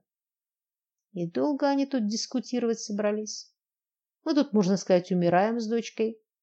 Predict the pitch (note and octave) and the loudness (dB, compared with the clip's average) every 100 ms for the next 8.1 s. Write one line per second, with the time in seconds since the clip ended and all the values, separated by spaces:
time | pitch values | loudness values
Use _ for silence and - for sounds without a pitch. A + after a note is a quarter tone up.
0 | _ - G3+ G3 - C#4 D4 - - G3 | _ -2 0 0 0 2 2 2 -2 0
1 | G#3+ A#3 A3+ G#3 F3+ F3+ F3 A3+ A#3 G3 | 2 0 0 0 0 -2 0 0 2 0
2 | - F3+ E3 G3+ G#3 E3+ E3+ E3+ F3+ F3 | -2 -4 0 0 0 0 0 2 0 0
3 | F3 F3 E3 - F3+ - F3+ D#3 D#3+ - | -4 -4 -10 -10 -10 -6 -4 -4 -6 -14
4 | _ _ _ _ _ _ _ - D4 C#4+ | _ _ _ _ _ _ _ -4 0 2
5 | G3 F#3 E3+ - E3+ F3+ - F3+ F3+ F#3 | 2 0 0 -2 0 -2 2 0 0 -2
6 | E3+ E3+ E3+ E3+ E3+ G3+ A3+ A#3+ G3+ D#3+ | 0 0 0 0 -2 -2 -2 -4 -2 -2
7 | D#3 E3+ E3 F#3 E3+ E3+ - E3+ D#3+ D#3 | -4 -4 -4 -4 -6 -8 -2 -2 -2 -6
8 | F#3+ | -10